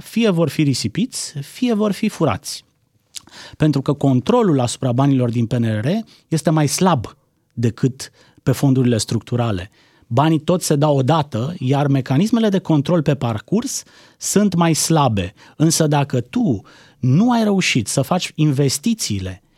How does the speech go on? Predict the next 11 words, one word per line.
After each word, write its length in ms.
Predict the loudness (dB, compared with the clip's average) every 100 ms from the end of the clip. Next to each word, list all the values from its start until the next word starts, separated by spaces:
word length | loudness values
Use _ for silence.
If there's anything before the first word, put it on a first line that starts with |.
| -6
și 220 | 0 2
reformele 760 | 2 0 0 2 2 2 2
la 180 | 2 2
care 560 | 2 2 2 2 -2 -6 _ _
te-ai 140 | 0 4
angajat, 500 | 4 4 4 4 2
trebuie 320 | 0 2 2
să 140 | 2
dai 200 | 2 2
banii 520 | 2 2 2 2 -2 _ _
înapoi. 640 | 0 2 0 0 -2 -2